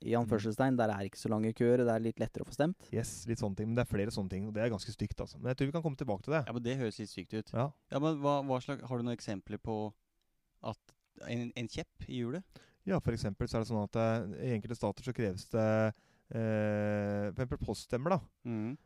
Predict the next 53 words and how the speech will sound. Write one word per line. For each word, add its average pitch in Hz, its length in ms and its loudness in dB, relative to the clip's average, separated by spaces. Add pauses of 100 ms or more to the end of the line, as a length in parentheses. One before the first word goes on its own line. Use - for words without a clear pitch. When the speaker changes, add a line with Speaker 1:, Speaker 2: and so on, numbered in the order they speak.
(120)
Speaker 2:
Det 123 80 -6
er 123 160 0
sånn 120 160 0
at, - 80 -2
eh, 127 140 6
Speaker 3:
Poststemmer, 127 360 4
da 135 120 0
sender 107 340 -4
du 110 400 -2 (800)
stemmen 104 260 -4
din 98 220 -4
via 101 300 -6
post. - 280 -10
Speaker 2:
Helt 127 240 2
riktig, 127 220 0
og 127 80 -2
det 123 160 4
Speaker 3:
Ja. 113 80 4
Speaker 2:
gjør 110 100 2
Donald 107 220 -2
Trump 98 240 -4
blant 104 180 -4
annet, 107 180 -8
gjør 98 160 -2
det 101 120 -4
selv. 127 220 -6 (1160)
Eh, 113 160 0
Speaker 3:
Ja. 113 220 0
Speaker 2:
han 123 120 -4
stemmer, 110 300 -4
han 123 100 -4
stemmer 104 220 -2
i 104 60 -4
New 98 100 -2
York, 120 100 -2
for 117 100 0
der 107 100 2
bor 101 160 0
jo 92 60 -2
han, 127 120 -6 (260)
egentlig. 104 320 -6 (720)
Så 151 200 -6
han 196 100 -2
Speaker 3:
Mm. 208 80 -4
Speaker 2:
stemmer 143 220 -2
jo, 107 400 -2
lurer 120 120 2
på - 60 0
om 120 60 6
han - 0 -
stemmer 101 180 -2
på, 110 140 0
gitt. - 60 -16